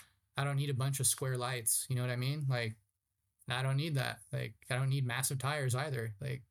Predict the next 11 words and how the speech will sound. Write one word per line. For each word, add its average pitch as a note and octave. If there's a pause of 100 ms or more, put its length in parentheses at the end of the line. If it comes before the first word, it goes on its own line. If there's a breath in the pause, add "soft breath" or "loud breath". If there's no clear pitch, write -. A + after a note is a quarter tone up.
(280)
I A#2
don't, C3 (120)
you C3
know, C#3
like, A#2+ (240)
there's A#2+
a C3
lot C#3+
of C#3
stuff E3+
that A#2+